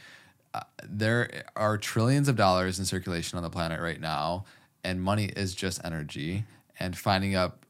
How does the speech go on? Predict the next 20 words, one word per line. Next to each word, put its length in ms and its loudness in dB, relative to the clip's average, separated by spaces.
finding 320 2
containers 720 -2
that 180 0
can 80 -8
allow 260 0
some 160 -2
of 40 -4
that 140 -6
to 60 -14
pour 220 0
<laughs> 80 4
into 240 2
your, 400 2
into 560 0
something 260 0
that 220 -2
you 200 2
wanna 200 -4
create. 480 0
And, 220 -4